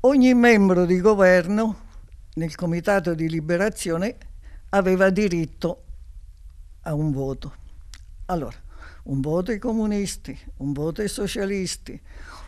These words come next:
un voto il, gli azionisti, un altro voto,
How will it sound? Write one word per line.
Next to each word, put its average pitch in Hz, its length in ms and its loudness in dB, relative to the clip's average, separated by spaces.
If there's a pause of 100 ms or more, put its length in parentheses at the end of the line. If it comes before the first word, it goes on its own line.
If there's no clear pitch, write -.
(120)
un 160 240 -2
voto 180 920 2 (1400)
il, 175 440 2
gli 170 140 0
azionisti, 202 960 2 (840)
un 180 160 0
altro 190 360 0
voto, 202 720 0